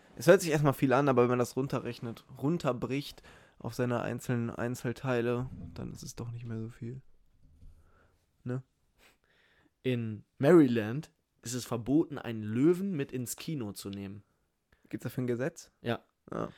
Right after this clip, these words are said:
Speaker 2: Und das ist
Speaker 1: Schade.
Speaker 2: aber das, dann denk ich mir halt auch,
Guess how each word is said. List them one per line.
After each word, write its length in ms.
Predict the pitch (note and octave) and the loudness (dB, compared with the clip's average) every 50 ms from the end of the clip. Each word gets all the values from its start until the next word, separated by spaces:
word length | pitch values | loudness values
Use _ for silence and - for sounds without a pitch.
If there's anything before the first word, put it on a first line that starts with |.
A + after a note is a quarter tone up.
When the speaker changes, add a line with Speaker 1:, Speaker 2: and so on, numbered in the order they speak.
| - - - | -20 -14 -4
Speaker 2:
Und 300 | - C3+ C3+ C3 - - _ | -2 -2 -2 -2 -6 -10 _
das 280 | - A2+ C3+ C#3+ D#3 - | -4 2 2 4 4 4
ist 80 | C#3+ C#3 | 4 4
Speaker 1:
Schade. 80 | C3 | 4
Speaker 2:
aber 140 | A#2 D#3 E3 | 4 4 6
das, 260 | D#3+ F3 E3+ - - | 6 4 4 2 -6
dann 280 | - - C3+ D3 E3 E3 | -2 -2 0 2 2 2
denk 180 | F3 F3 D3+ | 0 0 -2
ich 100 | D#3+ - | -4 -4
mir 220 | - D#3 D3 D3 C#3+ | -2 -2 0 0 0
halt 180 | C#3 C3 - | -2 -4 -4
auch, 220 | - B2+ C3 - | -4 -4 -4 -6